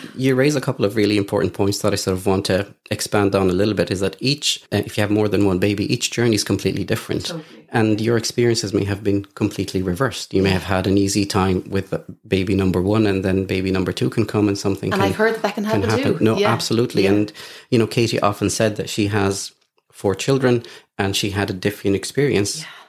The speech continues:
Speaker 2: With everyone.
Speaker 1: with everyone,
Speaker 2: Yeah.
Speaker 1: even though she has a lactation consultant background,
Speaker 2: Yeah.
Speaker 1: she also felt challenged. So,
Speaker 2: Yeah.
Speaker 1: and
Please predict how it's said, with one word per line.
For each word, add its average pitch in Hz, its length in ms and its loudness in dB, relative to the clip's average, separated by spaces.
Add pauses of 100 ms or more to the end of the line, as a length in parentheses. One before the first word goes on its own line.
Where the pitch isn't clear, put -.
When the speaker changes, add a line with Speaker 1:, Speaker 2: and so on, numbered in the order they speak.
(140)
Speaker 2:
With 175 140 -6
everyone. 165 460 0
Speaker 1:
with 107 220 2
everyone, 107 580 0
Speaker 2:
Yeah. - 220 -10
Speaker 1:
even 113 280 4
though 101 280 2
she 101 240 -2
has 98 260 0
a 95 60 0
lactation 95 440 -2
consultant 98 520 -2
background, 104 560 0
Speaker 2:
Yeah. 165 200 -10
Speaker 1:
she - 200 0
also 120 500 2
felt - 480 -4
challenged. 92 400 -4
So, 98 320 0
Speaker 2:
Yeah. 98 60 -2 (500)
Speaker 1:
and 110 240 2